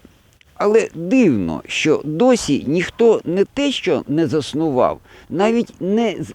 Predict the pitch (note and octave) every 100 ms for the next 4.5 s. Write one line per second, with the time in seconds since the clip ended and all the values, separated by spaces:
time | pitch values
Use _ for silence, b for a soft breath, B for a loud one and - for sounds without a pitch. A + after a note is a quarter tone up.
0 | - A#3+ B3 G#3+ - A3+ A3 G3+ G3 B2+
1 | F#2 B B - - F3+ G#3 G#3+ F3+ C#3+
2 | C#3 - E3 - A#3 A#3+ A3+ E3+ C3+ B2+
3 | B B D#3 F3+ D3+ A3 G#3+ F#3 D#3 E3
4 | F3+ F#3 E3+ E3+ D#3+